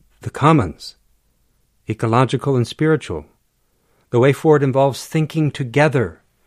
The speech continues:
with the spiritual and ecological commons. That means thinking with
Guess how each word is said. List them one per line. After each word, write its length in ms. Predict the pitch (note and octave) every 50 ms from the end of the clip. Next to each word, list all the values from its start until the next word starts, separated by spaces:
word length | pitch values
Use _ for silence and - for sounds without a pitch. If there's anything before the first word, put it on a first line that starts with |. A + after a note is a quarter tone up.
| _ _ _ _ _ _ _ _ _ _ _ _ _ _ _ _ _ _ _ _ _ _ _ _ _ _ _ _ _ _ _ _ _ _ _ _ _ _ _ _ _ _ _ _ _ _ _ _ _ _ _ _ _ _ _ _ _ _ _ -
with 240 | G#2+ A#2+ D3+ - -
the 100 | - G3
spiritual 640 | F3+ - _ - F3 F3 - B2+ - - F#3 - - -
and 260 | C3 D#3 E3+ F3 E3+
ecological 540 | E3+ D3 - D#3 C#3 C#3 C#3 - C3+ - C3
commons. 320 | - - F3 D#3+ B2 F#2
That 160 | A#2 C3+ -
means 200 | D3+ D#3+ D3+ -
thinking 360 | - D3+ D3+ C3+ - C#3 B2 A#2
with 200 | A#2+ - -